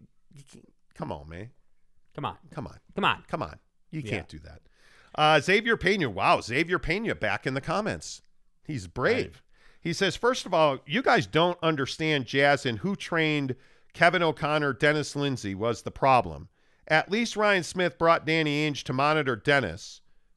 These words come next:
Speaker 2: Dude, what are you
Speaker 1: What are you
Speaker 2: talking
Speaker 1: talking
Speaker 2: about,
Speaker 1: about?
Speaker 2: bro?
Speaker 1: Monitor Dennis who?
Speaker 2: Dennis is gone. Dennis Lindsey's been gone. I
Speaker 1: What,
Speaker 2: don't understand
Speaker 1: Xavier,
Speaker 2: what you're
Speaker 1: what are you
Speaker 2: saying,
Speaker 1: talking
Speaker 2: dude.
Speaker 1: about? Uh, "I remember someone once told me that if you don't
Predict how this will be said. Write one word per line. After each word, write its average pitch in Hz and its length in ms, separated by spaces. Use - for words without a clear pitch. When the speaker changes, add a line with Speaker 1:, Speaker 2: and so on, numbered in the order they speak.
Speaker 2:
Dude, 135 140
what 127 140
are 202 40
you 196 140
Speaker 1:
What - 120
are 285 40
you 311 60
Speaker 2:
talking - 220
Speaker 1:
talking 92 140
Speaker 2:
about, 78 120
Speaker 1:
about? 113 180
Speaker 2:
bro? - 40
Speaker 1:
Monitor 143 380
Dennis 143 340
who? 170 280
Speaker 2:
Dennis 202 300
is 165 140
gone. 139 340
Dennis 151 340
Lindsey's 180 360
been 139 280
gone. 85 360
I 113 60
Speaker 1:
What, 151 60
Speaker 2:
don't 170 120
understand 165 340
Speaker 1:
Xavier, 220 60
Speaker 2:
what 143 140
you're 113 60
Speaker 1:
what 175 80
are 233 40
you - 60
Speaker 2:
saying, - 120
Speaker 1:
talking 123 300
Speaker 2:
dude. 120 80
Speaker 1:
about? - 180
Uh, 139 200
"I 180 120
remember 214 420
someone 202 440
once 185 260
told 190 280
me 180 140
that 156 180
if 151 160
you 160 100
don't 190 360